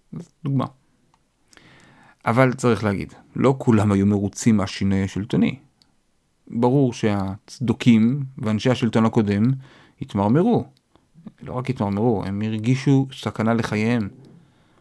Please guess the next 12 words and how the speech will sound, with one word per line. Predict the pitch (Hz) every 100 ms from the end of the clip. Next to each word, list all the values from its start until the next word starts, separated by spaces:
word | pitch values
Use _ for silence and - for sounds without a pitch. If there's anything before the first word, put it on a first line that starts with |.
| _ _ _ _ _ _ _
אז | 104
הם | 101
חיכו | - 123 131 - 107 107
לשעת | 107 - -
כושר. | - 95 - 98 95 95 - _ _ _ _ _ _ _ _ _ _ _ -
וגם | 104 101 101 101 104 113 117 - _ _ _
בתוך | 101 95 - 127 127 - -
הבית | 110 110 117 120 117 -
שלה | - 113 110 117 120 120 - _
צמחה | - - 101 101 - 107
לה | 107 104 101 -
התנגדות. | 101 - - 98 98 90 80 -